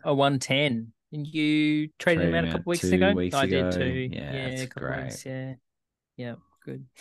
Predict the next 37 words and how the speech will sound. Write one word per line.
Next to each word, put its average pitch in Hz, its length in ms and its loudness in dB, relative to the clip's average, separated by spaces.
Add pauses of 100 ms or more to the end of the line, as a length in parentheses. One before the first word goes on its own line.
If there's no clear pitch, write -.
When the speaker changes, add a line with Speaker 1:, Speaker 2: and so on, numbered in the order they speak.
(300)
Speaker 1:
Uh, 135 200 8
Jesse 139 400 6
Ramian 127 440 4
also 127 440 2
in 123 260 -2
that 120 220 -6
match, 120 580 -4
uh, 113 400 -2
against 113 840 -8
whatever 120 220 -4
team 117 240 -6
it 117 60 -6
was. 117 360 -10
We 127 80 -10
just - 140 -14
spoke 120 280 -14
about 123 220 -10
it 123 40 -12
before. 127 380 -10 (400)
<laughs> 123 80 -14 (800)
Unprofessional. 131 920 -4
Speaker 2:
They 90 140 -4
pile 92 400 4
on 87 160 2
some - 140 2
Speaker 1:
Titans. 196 220 6
Speaker 2:
points - 260 -2
Speaker 1:
It 247 40 0
was 277 140 6
the 349 80 8
Speaker 2:
too. - 40 2
Speaker 1:
Titans. 135 360 2
Speaker 2:
Yeah, 147 180 -2
yeah, 127 300 -4
Speaker 1:
Yeah, 131 120 0
Speaker 2:
yeah. 117 80 0
Speaker 1:
Titans. 120 600 -2